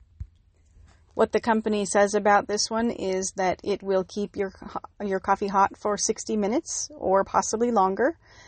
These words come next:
than the other models. It is drop-proof, rust-proof, and possibly bulletproof. <laughs> We don't really ever want to have to find out the answer to that one.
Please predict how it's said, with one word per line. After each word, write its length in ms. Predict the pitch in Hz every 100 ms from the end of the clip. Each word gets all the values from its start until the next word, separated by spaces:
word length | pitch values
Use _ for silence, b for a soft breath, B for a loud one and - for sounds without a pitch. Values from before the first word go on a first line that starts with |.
| b -
than 320 | 190 196 196
the 180 | 196 -
other 300 | 180 180 185
models. 560 | 185 165 185 269 - - _ _ -
It 120 | 214
is 200 | 190 185
drop-proof, 640 | - 190 190 - 240 233 -
rust-proof, 720 | 185 196 - _ 208 202 202 -
and 360 | 190 180 175 -
possibly 600 | - 262 - 370 370 359
bulletproof. 720 | - 254 403 - - - - - - -
<laughs> 1200 | 247 - 330 - 302 - 233 - 233 - 220 170
We 160 | 214
don't 300 | 226 220 - _ B B B B
really 480 | 190 214 269 269 240
ever 240 | 226 220 202
want 180 | 196
to 80 | 214
have 200 | 202 202
to 100 | 202
find 260 | - 190 185
out 240 | 185 185 - b b b
the 160 | - 196
answer 340 | 196 190 180
to 160 | 175 180
that 220 | 175 -
one. 260 | - -